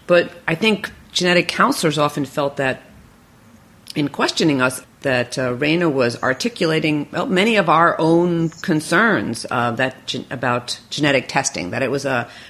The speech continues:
profound and significant step not to be entered into lightly. So I think G Cs have had a really, have really welcomed her, what I think of as her anthropologi-,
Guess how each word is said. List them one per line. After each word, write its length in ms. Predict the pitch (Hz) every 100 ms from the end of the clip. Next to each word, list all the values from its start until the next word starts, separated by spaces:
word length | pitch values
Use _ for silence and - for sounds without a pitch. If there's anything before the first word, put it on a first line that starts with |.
| -
profound 800 | - 147 - 127 151 160 160 156 -
and 200 | 135 131
significant 840 | - 135 - 143 156 143 143 131
step 440 | - - 123 - - - - - -
not 220 | 151 143 -
to 80 |
be 200 | 143 139
entered 380 | - 139 135 131
into 640 | - 135 123 131 123 120 120 - - - - -
lightly. 520 | 131 131 123 127 113 117
So 400 | - 147 135 - -
I 140 | 135
think 340 | - 170 160
G 220 | - 143 135
Cs 500 | - 165 175 160 -
have 180 | 143
had 260 | 147 139 131
a 60 | 127
really, 520 | 139 139 131 113 110 - - - - - -
have 240 | 127 -
really 240 | 139 127
welcomed 720 | 120 139 170 180 185 175 170 - - - - -
her, 360 | - 131 117 - - - - -
what 160 | - 147
I 140 | 127
think 240 | 127 135 127
of 100 | 131
as 200 | 127 -
her 180 | 131 -
anthropologi-, 1000 | 127 147 151 131 - 131 139 135 -